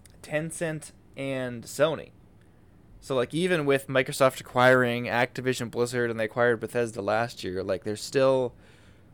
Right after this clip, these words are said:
like, this is, it's just, people are just keep getting scooped up kind of thing. And Activision Blizzard was a big one, but the other astonishing thing is, if, especially if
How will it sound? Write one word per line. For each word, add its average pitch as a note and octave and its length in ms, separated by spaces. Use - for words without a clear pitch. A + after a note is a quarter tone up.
like, G#2+ 160
this C3+ 220
is, C3 80
it's C3 220
just, - 260
people C3+ 220
are C3+ 40
just C3 200
keep C#3+ 160
getting C#3 220
scooped - 380
up - 220
kind A2 160
of G#2 60
thing. G2+ 240
And A2+ 260
Activision B2 420
Blizzard B2+ 280
was A2+ 100
a A2+ 60
big D#3+ 180
one, A2+ 140
but A2 100
the C3+ 80
other D#3 200
astonishing A#2+ 440
thing A#2 220
is, A2+ 160
if, - 180
especially B2 380
if - 120